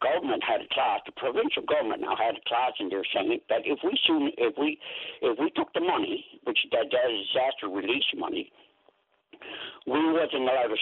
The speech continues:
sue them or Nalcor. I mean, and they had the clause there, so I mean, you know, and I'm, I'm the front, the front giver on this, uh, class action lawsuit. You know, I'm the one that's got my name right on top of the page there, saying,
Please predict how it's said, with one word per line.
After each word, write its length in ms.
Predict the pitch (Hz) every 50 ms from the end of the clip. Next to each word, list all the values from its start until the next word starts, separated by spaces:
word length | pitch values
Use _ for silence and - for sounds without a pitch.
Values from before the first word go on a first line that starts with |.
| - -
sue 160 | 143 160 185 160
them 320 | 127 110 104 113 - 170 _ -
or 260 | - 139 147 160 156 139
Nalcor. 480 | 135 139 156 165 165 - - - - - - - - - _ _ _ - - _ - - - - - - _ - -
I 120 | 135 131 135 - -
mean, 220 | 151 139 127 - - -
and 160 | - - 131
they 160 | 123 143 156
had 80 | 175 170 165
the 120 | 165 147 - 143 143 - -
clause 280 | - 139 151 175 180 143 -
there, 200 | - 113 110 107 - -
so 60 | 123
I 60 | 117
mean, 200 | 123 131 135 135
you 40 | 135 131
know, 40 | 123
and 160 | 117 120 131 139
I'm, 240 | 160 175 180 160
I'm 240 | - 123 135 156 165
the 80 | 143 123 -
front, 200 | - 139 135 - - _ _ - - - _ _ -
the 160 | - - - - - -
front 200 | 135 143 147 147 - - - 98 -
giver 320 | 135 139 110 107 113 120 117 - - - 123 -
on 180 | - 127 123 123
this, 120 | 117 113 110 - - - - - -
uh, 180 | - 127 110 101 -
class 240 | - 139 127 120 - -
action 300 | 123 107 - - 101 95
lawsuit. 420 | 104 123 147 151 - - 104 101 - -
You 60 | 110
know, 120 | 101 107 107
I'm 200 | 120 131 135 117
the 80 | 110
one 160 | 104 110 107 107
that's 80 | 107 - -
got 160 | 117 110 104 113
my 80 | 107
name 240 | 104 107 123 123 113 107
right 120 | 110 110 110
on 160 | 113 113 113
top 240 | - 123 120 110 -
of 60 | 104
the 60 | 101 98 -
page 280 | 120 120 139 139 - - - -
there, 160 | 101 107 107 - - - - - - - - - 170
saying, 240 | 151 123 117 113